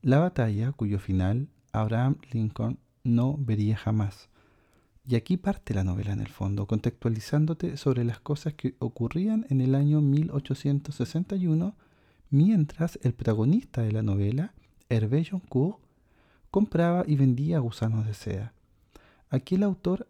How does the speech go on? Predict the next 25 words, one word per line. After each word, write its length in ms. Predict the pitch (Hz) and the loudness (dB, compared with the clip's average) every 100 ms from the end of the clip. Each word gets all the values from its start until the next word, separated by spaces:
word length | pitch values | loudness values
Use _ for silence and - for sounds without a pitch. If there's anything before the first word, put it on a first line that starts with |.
| - | -8
hace 400 | 156 160 - 190 - | -6 -6 -4 -6 0
una 240 | 147 139 | 2 2
breve 360 | 131 143 190 196 | 2 0 2 2
descripción 720 | 196 - 151 - 165 175 190 | 0 -2 -4 -2 0 0 -2
de 480 | 139 135 139 143 - | 0 2 4 2 -2
Hervé 320 | - 117 120 135 | -2 0 2 2
Joncourt, 580 | 165 170 120 131 - - | 0 0 0 -2 -4 -12
el 60 | 107 | -8
protagonista, 720 | 113 120 147 185 - 196 226 - - _ _ _ | -4 0 2 0 0 -6 -6 -10 -20 _ _ _
y 80 | 170 | 2
nos 200 | 185 175 | 4 4
dice, 380 | 123 98 - - - _ _ _ _ - | 0 -4 -8 -18 -20 _ _ _ _ 0
abro 300 | 147 165 160 | 0 2 0
comillas, 560 | 123 95 - - - _ _ _ _ _ _ _ _ _ _ - _ _ - | -2 -2 -8 -20 -20 _ _ _ _ _ _ _ _ _ _ -20 _ _ 0
"Hervé 380 | 151 151 196 220 | 2 4 4 2
Joncourt 640 | 226 202 - 123 113 151 _ _ _ _ _ _ _ | 2 0 0 2 2 -4 _ _ _ _ _ _ _
había 300 | - 139 190 | 0 2 2
acabado 420 | 220 - 151 165 175 | 2 2 2 4 4
ganándose 500 | 156 156 160 - 147 | 4 6 4 2 2
la 120 | 135 | 2
vida 380 | 131 151 160 - | 2 0 0 -2
con 140 | - 139 | 2 6
una 180 | 160 | 6
insólita 580 | 156 135 - 196 208 196 | 6 4 2 0 0 -2
ocupación, 640 | 180 156 139 - - 117 | -2 -2 -6 -6 -6 -8